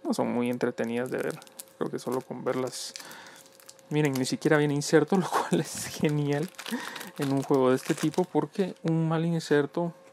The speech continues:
yo igual lo descarto. En cambio aquí, por lo menos, yo sé que puedo venir y ordenarlo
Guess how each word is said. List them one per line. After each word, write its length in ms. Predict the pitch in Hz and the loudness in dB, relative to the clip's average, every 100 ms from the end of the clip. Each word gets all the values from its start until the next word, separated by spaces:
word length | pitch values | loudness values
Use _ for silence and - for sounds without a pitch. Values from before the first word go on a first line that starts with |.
| - | -4
yo 140 | 131 | 0
igual 440 | 131 127 123 123 - 127 117 - | 2 2 0 -2 -4 -8 -8 -8
lo 180 | 139 131 | -4 -4
descarto. 500 | 151 - - 151 - | -6 -12 -10 -10 -10
En 100 | 208 | -14
cambio 260 | - 123 131 | -12 -8 -10
aquí, 260 | - 151 - - - - - - | -8 -10 -10 -18 -20 -20 -20 -10
por 100 | - | -8
lo 80 | 127 | -6
menos, 520 | 127 131 143 - - - - | -6 -6 -8 -10 -20 -20 -16
yo 120 | - | -14
sé 80 | 147 | -12
que 120 | 135 | -10
puedo 220 | - 160 | -2 0
venir 300 | 165 147 156 - - - - - - - - 539 - - - - - - - - | 0 -2 -4 -6 -14 -14 -14 -16 -20 -20 -20 -20 -20 -20 -20 -20 -20 -20 -18 -8
y 60 | |
ordenarlo 680 | 131 127 127 120 120 123 123 | -6 -2 -2 -2 -4 -4 -6